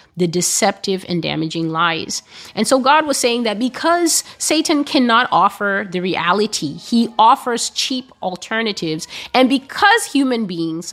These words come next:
are never satisfied and never grateful, many will be snared and destroyed. And so about the colorful skies. On April fifteenth, twenty, twenty eighteen, I dreamed a very strange dream.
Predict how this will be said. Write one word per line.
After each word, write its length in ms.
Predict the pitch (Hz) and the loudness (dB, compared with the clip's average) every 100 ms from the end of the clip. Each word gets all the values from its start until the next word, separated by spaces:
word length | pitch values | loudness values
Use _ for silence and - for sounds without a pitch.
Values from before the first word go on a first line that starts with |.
| - | -2
are 120 | 196 | 0
never 500 | 208 220 262 262 233 | 2 4 4 2 0
satisfied 880 | - 180 151 160 - 147 147 - - | -2 -2 -4 -6 -6 -4 -2 -6 -2
and 300 | 220 220 233 | 2 4 4
never 280 | 254 240 214 | 4 2 -2
grateful, 640 | 160 165 175 - - - - - - | -4 -4 -4 -8 -10 -10 -16 -10 -2
many 400 | 214 240 254 247 | 2 2 2 0
will 220 | 220 208 | 0 0
be 200 | 190 185 | -2 -4
snared 680 | - - 190 175 170 175 - _ - | -2 -2 0 0 0 -2 -6 _ -8
and 320 | 165 170 175 | -6 -4 -4
destroyed. 640 | 165 - - 170 170 - - - - - | -4 -6 -8 -6 -4 -6 -10 -18 -18 -4
And 160 | 254 | 0
so 220 | - 294 | 4 4
about 320 | 320 285 262 - | 4 2 2 0
the 80 | |
colorful 460 | 240 208 202 202 185 | 0 0 0 -4 -8
skies. 720 | - - 170 170 - - - - - - - | -6 0 2 2 0 -8 -12 -14 -20 -20 -6
On 280 | - 233 240 | 2 2 2
April 340 | - 294 330 320 | 0 -2 -2 -4
fifteenth, 600 | 285 285 - 233 220 220 | -4 -4 -4 -2 -2 -4
twenty, 440 | - 214 208 - _ _ _ _ _ - | -4 -4 -4 -8 _ _ _ _ _ -4
twenty 280 | - 226 214 | 0 2 2
eighteen, 480 | 233 226 - 170 175 | 0 -2 -2 -2 0
I 120 | 190 | -2
dreamed 320 | 185 208 220 | 0 0 0
a 60 | 196 | -2
very 220 | 196 202 | -2 -2
strange 460 | 208 - 190 180 - | -2 -4 -4 -4 -6
dream. 500 | 165 185 180 185 | -6 -4 -4 -6